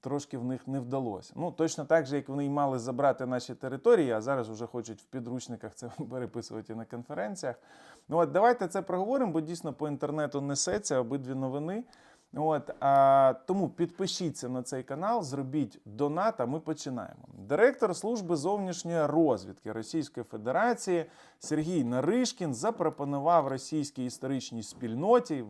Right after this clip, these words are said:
виявляється, така існує, ну, от, е, за участю закордонних колег обговорити питання щодо прав Росії на українські землі. Він каже,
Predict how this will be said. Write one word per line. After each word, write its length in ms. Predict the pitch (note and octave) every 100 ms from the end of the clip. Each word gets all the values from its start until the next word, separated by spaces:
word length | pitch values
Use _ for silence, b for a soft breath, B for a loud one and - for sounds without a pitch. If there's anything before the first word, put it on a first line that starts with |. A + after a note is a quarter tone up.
| G2+
виявляється, 600 | B2 C#3 C3+ C3+ A2+ -
така 280 | G#2 A#2 C3
існує, 640 | A2 G2+ - F3+ B3 G3 - B B B B
ну, 180 | - D#3+
от, 220 | E3+ D#3
е, 300 | C#3+ C#3+ C#3+ C#3
за 200 | A#2 F3+
участю 720 | G3+ B3 A#3+ F#3+ D#3+ - D3
закордонних 800 | B2+ C#3 D3+ C#3+ D#3+ C#3 B2+ -
колег 360 | A#2+ C#3+ A3+ -
обговорити 640 | C3 G#2+ A#2 F3 E3 A#2+
питання 580 | - G2+ E3 G#3+ G#3+ E3
щодо 340 | - C3+ A2+
прав 480 | - C#3+ D3+ D3+ A#2
Росії 640 | A2 G2 - D3+ G#3+ G3 E3
на 300 | C3 E3 D3+
українські 720 | A#2 A#2+ A#2 C#3+ C3 - B2
землі. 500 | G#2 A2+ A2+ G2 F#2+ _ _ B B B B B -
Він 300 | C3 B3+ A#3+
каже, 500 | E3+ C#3+ G#2 G2+